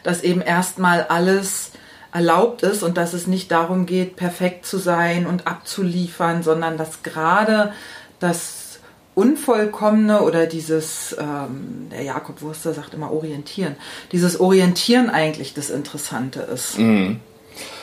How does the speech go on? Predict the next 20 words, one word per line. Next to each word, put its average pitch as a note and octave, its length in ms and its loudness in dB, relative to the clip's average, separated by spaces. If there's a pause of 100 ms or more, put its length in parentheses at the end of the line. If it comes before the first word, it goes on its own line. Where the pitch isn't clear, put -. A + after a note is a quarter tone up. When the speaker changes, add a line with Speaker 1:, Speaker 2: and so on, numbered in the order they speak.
(420)
Speaker 2:
Ja, A#2 220 0
und F#2+ 240 0
da G2+ 140 2
erstmal A2 320 -2
zu A2 160 -8
gucken, G2 360 -4
ne? G2 120 2
Und A2+ 180 0
stattdessen A2+ 540 0
haben A2+ 200 -4
wir A2 160 4
eher A2+ 180 2
das A#2 200 -2
Bild B2 420 2
so, A#2+ 320 0
ne? A2+ 280 -2
Ich - 140 -12
glaub, G2+ 220 -2
gerade G#2+ 380 0
auch, - 260 0